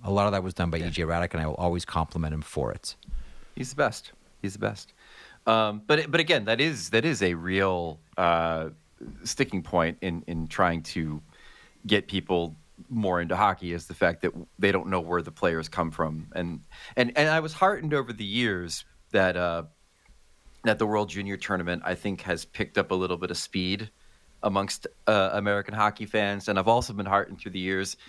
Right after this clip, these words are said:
Speaker 2: to see the growth of N C double A hockey and, and how popular the Frozen Four has become. I don't think we're ever gonna get to a point where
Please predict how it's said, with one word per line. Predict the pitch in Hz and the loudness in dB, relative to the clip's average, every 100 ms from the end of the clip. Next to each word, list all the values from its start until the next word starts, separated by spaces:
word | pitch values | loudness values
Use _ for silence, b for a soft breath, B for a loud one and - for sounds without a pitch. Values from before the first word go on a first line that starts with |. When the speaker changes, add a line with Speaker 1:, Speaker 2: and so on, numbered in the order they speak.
| B B - | B B -12
Speaker 2:
to | 107 | 0
see | 113 | 2
the | 104 | 2
growth | 101 101 95 | 4 2 2
of | 95 | 2
N | 101 | 2
C | - | 4
double | 104 104 120 | 2 4 4
A | 117 | 2
hockey | 87 82 - 90 107 - | 0 -2 -4 -12 -12 -4
and, | 92 87 | -4 -2
and | 92 | -2
how | 90 90 | 0 2
popular | 95 90 95 87 | 2 0 -2 -6
the | |
Frozen | - 92 85 | -2 -2 -2
Four | 80 104 98 | -2 0 0
has | - | -2
become. | - - 90 | -8 -6 -2
I | 107 | 2
don't | 143 175 | 2 2
think | 156 | 2
we're | 113 | 4
ever | 113 | 4
gonna | 113 95 | 2 2
get | 107 | 0
to | - | 0
a | 92 | -4
point | - 101 95 | 2 2 4
where | 98 90 | 2 2